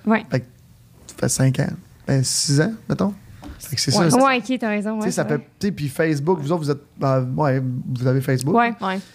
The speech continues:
Speaker 2: Mais tu sais, v'là cinq ans, le monde, il se taguait au restaurant, puis c'était, c'était ça qu'ils faisaient, là. Il y avait pas de, il y avait pas de pub, il y avait pas rien. Tu mettais une photo,
Speaker 3: Ouais.
Speaker 2: c'était la fin du monde. Tu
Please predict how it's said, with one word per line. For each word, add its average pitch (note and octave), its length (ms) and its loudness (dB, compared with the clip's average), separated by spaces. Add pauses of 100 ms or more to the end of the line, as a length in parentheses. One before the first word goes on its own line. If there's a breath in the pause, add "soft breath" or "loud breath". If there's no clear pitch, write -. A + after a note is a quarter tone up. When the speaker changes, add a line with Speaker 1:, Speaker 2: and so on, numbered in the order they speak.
(200 loud breath)
Speaker 2:
Mais B2 140 -2
tu B2+ 80 -10
sais, D#3+ 160 2
v'là B2+ 340 0
cinq C3 360 0
ans, D#3 60 4
le C#3+ 100 4
monde, C#3 160 2
il B2+ 60 2
se - 60 -4
taguait B2+ 240 2
au C#3 60 4
restaurant, B2+ 500 0
puis - 140 -8 (120)
c'était, - 200 -12
c'était - 200 -6
ça C#3 120 -4
qu'ils C3+ 120 -10
faisaient, C3 200 0
là. C#3+ 80 2
Il C3 80 0
y - 40 4
avait B2 180 4
pas D3+ 200 2
de, B2 380 4
il - 440 -16
y - 20 4
avait D3 80 0
pas D3+ 100 4
de C3+ 60 -6
pub, D#3+ 440 2
il C#3+ 40 6
y - 20 6
avait B2+ 160 4 (640)
pas C3 140 -4
rien. B2 340 2
Tu - 120 -4
mettais C3 160 0
une C3+ 120 2
photo, C#3 360 2
Speaker 3:
Ouais. D3+ 60 0
Speaker 2:
c'était - 140 0
la B2 80 2
fin C3+ 180 0
du B2+ 100 0
monde. C#3+ 360 2
Tu C#3 60 -14